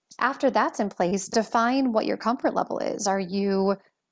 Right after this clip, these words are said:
comfortable meeting people with masks on less than six feet away, or only six feet away, or only outside? You know, what does that look like? And then work within those parameters to meet people. So maybe you're only comfortable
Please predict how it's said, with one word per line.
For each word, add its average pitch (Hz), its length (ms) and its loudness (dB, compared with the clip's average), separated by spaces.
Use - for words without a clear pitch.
comfortable 190 720 2
meeting 202 320 0
people 190 680 4
with 196 180 2
masks 196 340 -2
on 208 440 0
less 185 280 0
than 196 100 -2
six - 240 -10
feet 190 140 0
away, 302 400 4
or - 200 0
only 170 220 -2
six - 260 -6
feet 185 140 0
away, 277 380 4
or 180 160 2
only 170 200 -2
outside? 277 640 2
You 247 80 2
know, 214 100 4
what 196 100 2
does 202 120 2
that 190 160 0
look 320 200 0
like? 185 360 0
And 214 160 0
then 214 300 0
work 233 320 2
within 233 260 0
those 196 280 2
parameters - 920 -2
to - 100 0
meet 196 240 -2
people. - 320 -4
So - 140 -2
maybe 208 200 2
you're 208 120 2
only 233 200 2
comfortable 190 640 2